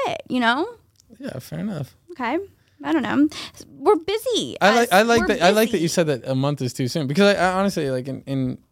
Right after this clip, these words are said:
Speaker 2: in reality, in terms of, like, getting to know each other as people, like, I, I feel like that is pretty fucking soon. You know what I mean?
Speaker 1: Well,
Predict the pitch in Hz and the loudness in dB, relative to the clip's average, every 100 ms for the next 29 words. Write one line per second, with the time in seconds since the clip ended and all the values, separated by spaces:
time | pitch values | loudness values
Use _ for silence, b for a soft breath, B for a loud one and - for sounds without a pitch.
0 | - 156 156 147 165 127 131 131 143 139 | -8 -4 0 2 2 0 -2 -4 -2 -2
1 | 131 123 117 127 123 120 123 117 113 113 | -2 -2 0 -2 -2 -2 -2 0 -2 -4
2 | 110 135 127 113 107 113 113 123 113 107 | -2 -2 -2 -2 -2 -4 -2 0 0 2
3 | 131 117 113 110 - 123 107 - 110 107 | 0 0 -2 -2 0 0 0 -2 -6 -6
4 | - 113 107 120 117 117 427 427 | -6 -6 -4 -2 0 4 4 4